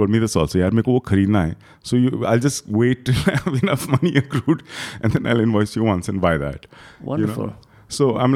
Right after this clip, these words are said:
Speaker 1: like, "Fine," but I, we keep encouraging people to please bill us on time because then our
Speaker 2: Yeah.
Speaker 1: cash flows become haywire if you have to make, like,
Speaker 2: Yeah.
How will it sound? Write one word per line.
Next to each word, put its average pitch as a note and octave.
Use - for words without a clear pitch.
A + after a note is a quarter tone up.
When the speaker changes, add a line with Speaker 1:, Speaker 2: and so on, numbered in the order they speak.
Speaker 1:
like, -
"Fine," A#2
but A2
I, -
we C3+
keep C#3+
encouraging A#2
people A2
to -
please A2+
bill G2
us -
on F#2+
time F#2
because F2+
then G#2
our G2
Speaker 2:
Yeah. F#2+
Speaker 1:
cash G2
flows A2
become G2
haywire F2
if -
you -
have -
to F#2+
make, F2
like, D#2+
Speaker 2:
Yeah. F2